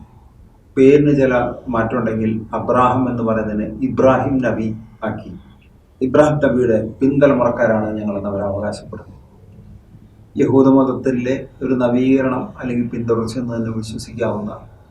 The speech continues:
ക്രിസ്ത്യൻ, കാത്തലിക് വിഭാഗങ്ങളിൽപ്പെട്ട ആളുകൾ അബ്രഹാത്തെ പിതാവായി അംഗീകരിക്കുന്നു.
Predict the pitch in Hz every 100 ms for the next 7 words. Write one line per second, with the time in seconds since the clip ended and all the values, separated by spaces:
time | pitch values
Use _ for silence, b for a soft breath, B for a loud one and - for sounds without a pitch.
0 | - - - - - 131 - - 151 147
1 | - - - 131 - 131 131 - - 117
2 | 113 113 117 113 - - - 113 - -
3 | 123 120 110 101 - - - - - -
4 | - - - 113 113 117 - 113 110 -
5 | - 110 110 110 107 107 - - - 113
6 | 107 104 104 - -